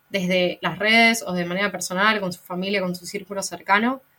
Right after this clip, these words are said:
cuando se hace presencia en las marchas, cuando se realizan informes, cuando se es parte de un grupo de trabajo de investigación, cuando se hace periodismo,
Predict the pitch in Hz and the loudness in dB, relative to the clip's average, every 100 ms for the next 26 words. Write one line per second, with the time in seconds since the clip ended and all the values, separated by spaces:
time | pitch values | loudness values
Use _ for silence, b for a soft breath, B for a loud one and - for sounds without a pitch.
0 | _ _ - 202 190 185 180 190 208 - | _ _ -2 0 0 -2 2 2 0 -4
1 | 175 220 233 233 202 185 180 202 202 220 | -4 2 4 4 0 -2 -2 -2 -2 -4
2 | 220 - _ 185 175 180 180 165 175 175 | -4 -8 _ -2 -2 -2 -6 -8 -4 -4
3 | 180 196 175 156 220 220 214 214 - 175 | -2 -4 -6 -4 -2 0 0 -4 -6 -10
4 | 165 160 - 160 170 175 202 202 202 175 | -10 -10 -6 -4 -6 -2 0 0 0 -2
5 | 175 180 185 175 175 165 180 180 170 165 | -2 -2 -2 -4 -2 0 0 -2 -8 -10
6 | - 170 - 202 220 220 _ _ _ 175 | -16 -12 -4 -2 -2 -4 _ _ _ -10
7 | 165 180 180 180 160 165 202 220 214 220 | -6 -6 -4 -6 -6 -2 0 0 -2 -4